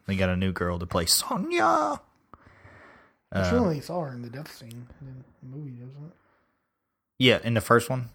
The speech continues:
Speaker 1: They've actually gone back. If you buy the Blu-rays today, they've actually im-, reimposed that, that one girl
Speaker 2: Over her face?
Speaker 1: over the, uh,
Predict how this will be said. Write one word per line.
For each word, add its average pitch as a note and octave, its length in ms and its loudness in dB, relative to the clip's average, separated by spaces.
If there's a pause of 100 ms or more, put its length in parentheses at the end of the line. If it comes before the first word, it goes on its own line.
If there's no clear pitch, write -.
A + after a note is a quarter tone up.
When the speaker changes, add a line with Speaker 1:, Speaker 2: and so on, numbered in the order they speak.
Speaker 1:
They've A#2+ 240 8
actually A#2+ 360 6
gone G#2 320 6
back. G2+ 480 2 (100)
If A2 220 -4
you G#2+ 60 0
buy F#2+ 480 4 (280)
the F#2 440 0 (680)
Blu-rays G2+ 460 6
today, G#2 480 2 (420)
they've G2+ 140 2
actually F2+ 500 2 (120)
im-, G#2+ 260 0 (280)
reimposed G2+ 680 4
that, F2 320 -4 (180)
that G2+ 200 -2
one G#2 180 0
girl F#2+ 240 2
Speaker 2:
Over D3 160 -4
her C#3 60 -8
face? F3 380 -6
Speaker 1:
over G2+ 360 8
the, F2+ 280 2
uh, F2+ 260 0